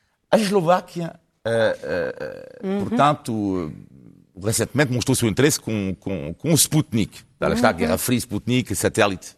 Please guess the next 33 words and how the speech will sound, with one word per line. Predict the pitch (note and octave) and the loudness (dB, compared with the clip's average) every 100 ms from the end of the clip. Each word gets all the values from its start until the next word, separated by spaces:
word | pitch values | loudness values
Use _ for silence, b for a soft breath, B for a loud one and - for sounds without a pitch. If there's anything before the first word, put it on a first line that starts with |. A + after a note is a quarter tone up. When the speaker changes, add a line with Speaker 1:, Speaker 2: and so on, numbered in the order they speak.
| - | 0
Speaker 1:
não | F#2+ | 0
é | |
por | F2+ F2 | 2 -2
acaso, | E2+ D2 | 2 0
não? | E2 D#2+ B B B B B B - | -2 -8 B B B B B B 4
E | A#3+ A3+ C#3 - | 6 6 2 0
o | C#3+ | 2
primeiro-ministro | F3 F3+ D#3+ A2 D3 | 4 4 2 4 4
eslovaco | F#3 D4 - _ _ _ | 4 2 -4 _ _ _
fizeram | - C#3 F#3 | -4 2 2
uma | |
pergunta | C#3 C3+ D3 C4+ - B2 | 4 2 2 0 0 0
na | G#2+ | 2
rádio, | F#2 D3 B2 F2 | 2 2 0 -6
acho | - B2 | -2 0
eu. | G3 - _ _ _ _ _ _ _ _ | 0 -2 _ _ _ _ _ _ _ _
"Olha, | C#4+ - - | 0 0 -6
desculpe, | - - - | -8 -8 -4
mas | F3 C#3+ D3 - _ _ _ _ _ | -2 -2 -4 -12 _ _ _ _ _
vocês | - A#2+ F#3 D#4+ | -14 -4 0 2
vão | B3 | 0
fazer | E3+ E3+ | 2 2
uma | E3+ | 2
coisa, | - C#3+ C#3 B2+ | 4 2 4 2
dar | A2+ D#3 | 4 4
uma | D#3+ B2+ | 4 2
coisa | D3+ C#3+ | 2 4
em, | A#2+ | 4
a, | F2+ G2 D#2 A#1 A1 | 4 4 0 -4 -8
em | |
troca | F2+ C#3 E3 - | 2 6 6 4
aos | A#2 G#2 | 0 2
russos?" | C3 F#3 - E2+ - | 2 2 0 -6 -10